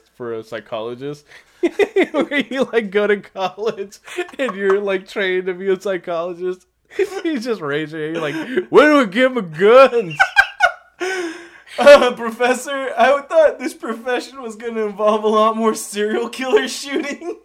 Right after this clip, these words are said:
Speaker 2: <laughs> This shit ain't for me, dude. <laughs>
Speaker 1: But, you know, uh, then the movie ends on the perfect note. Loomis looks over the balcony.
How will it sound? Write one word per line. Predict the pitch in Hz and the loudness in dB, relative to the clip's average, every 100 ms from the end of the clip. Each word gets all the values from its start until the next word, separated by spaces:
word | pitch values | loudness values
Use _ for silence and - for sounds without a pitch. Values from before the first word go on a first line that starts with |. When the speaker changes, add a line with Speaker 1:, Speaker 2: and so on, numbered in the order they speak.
| _ | _
Speaker 2:
<laughs> | 185 - | -12 -8
This | - - - - 214 320 311 302 | -6 -4 -4 -6 -2 -2 -2 -4
shit | 339 | -4
ain't | 285 277 262 | -4 -6 -10
for | 220 | -10
me, | 208 226 220 | -8 -6 -6
dude. | 185 196 254 214 214 - - - _ _ | -4 -4 -2 -2 -4 -8 -18 -20 _ _
<laughs> | - - - - | -20 -20 -20 -16
Speaker 1:
But, | 208 185 170 175 | -6 0 0 2
you | 202 | 0
know, | 175 151 151 - _ - | 2 2 -2 -8 _ -14
uh, | - 143 139 139 | -4 0 0 0
then | 135 165 160 160 147 | -2 -2 -2 -6 -6
the | |
movie | 151 165 170 160 | -2 0 0 -2
ends | 156 147 | -4 -4
on | 139 | -8
the | |
perfect | 127 156 143 139 | -4 -4 -4 -8
note. | 135 117 107 _ _ | -6 -4 -6 _ _
Loomis | 127 139 139 131 - | -12 -10 -8 -10 -14
looks | 123 123 151 175 | -12 -10 -8 -8
over | 156 | -8
the | 156 | -8
balcony. | 123 123 127 135 127 127 | -4 -4 -4 -8 -12 -12